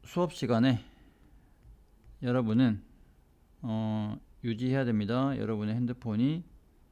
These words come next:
꺼져 있는 상태가 되게 유지해야 됩니다. 자, find, keep, live. 목적어 다음에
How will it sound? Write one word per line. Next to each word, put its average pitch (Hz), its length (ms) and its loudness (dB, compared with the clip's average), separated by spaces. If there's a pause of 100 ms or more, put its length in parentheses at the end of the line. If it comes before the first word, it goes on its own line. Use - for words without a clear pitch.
(160)
꺼져 151 280 -4
있는 107 180 0
상태가 110 800 -4
되게 123 420 -4
유지해야 107 440 -4
됩니다. 95 340 -6 (2750)
자, 110 140 -10 (760)
find, 147 640 0 (1600)
keep, 127 280 -4
live. 117 300 -2 (1900)
목적어 123 420 -4
다음에 110 540 -2